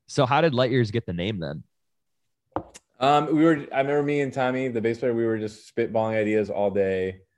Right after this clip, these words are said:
Speaker 2: Had some pretty bad ones. I wanted to call it Tattletale. <laughs> I,
Speaker 1: <laughs>
Speaker 2: I still stand by it, but everyone's like, "That's the worst name ever." And then I just remember I was in a movie and I texted him. I was like,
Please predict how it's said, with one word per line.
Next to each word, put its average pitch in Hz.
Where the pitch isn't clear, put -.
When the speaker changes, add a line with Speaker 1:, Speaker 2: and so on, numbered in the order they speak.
Speaker 2:
Had 107
some 113
pretty 117
bad 104
ones. 98
I 98
wanted 107
to 101
call 104
it 92
Tattletale. 123
<laughs> -
I, 202
Speaker 1:
<laughs> -
Speaker 2:
I 123
still 135
stand 127
by 101
it, 90
but 98
everyone's 104
like, 92
"That's 101
the 104
worst 92
name 87
ever." 85
And 123
then 131
I 127
just 123
remember 135
I 127
was 123
in 120
a 113
movie 107
and 101
I 95
texted 92
him. 87
I 87
was 87
like, 82